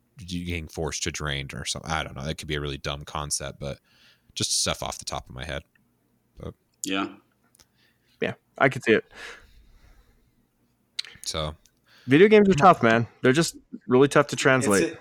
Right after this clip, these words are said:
Speaker 2: a, well, I think it's also just a
Speaker 1: But
Speaker 2: different style. Like, when I grew up, I mean, I grew up really, I remember Pong. <laughs> So that was, like, I've seen everything going from really basic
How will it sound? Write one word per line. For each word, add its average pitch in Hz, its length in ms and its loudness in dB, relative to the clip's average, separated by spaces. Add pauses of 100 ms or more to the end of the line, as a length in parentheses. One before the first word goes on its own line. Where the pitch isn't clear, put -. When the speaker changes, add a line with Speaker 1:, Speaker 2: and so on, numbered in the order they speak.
(140)
Speaker 2:
a, 143 40 -12
well, 151 140 -4
I 156 80 -2
think 165 200 -8
it's 156 120 -10
also 123 280 -4
just 101 240 -8
a 78 60 -2
Speaker 1:
But 76 40 -4
Speaker 2:
different 143 280 -8
style. 87 720 -8
Like, 98 240 -8 (380)
when 110 260 -2
I 110 220 0
grew 117 300 -2
up, 98 200 0
I 101 40 0
mean, 98 140 -2
I 107 180 -2
grew 107 360 -2
up 95 240 -2 (680)
really, 98 560 0
I 101 160 0
remember 156 520 2
Pong. 92 500 -6 (240)
<laughs> - 160 -8 (340)
So 98 420 0 (600)
that 104 240 -2
was, 123 240 0
like, 107 420 0 (120)
I've 98 180 -4
seen 110 400 0
everything 107 540 0
going 95 380 0
from 87 520 -4
really 101 360 0
basic 95 500 -2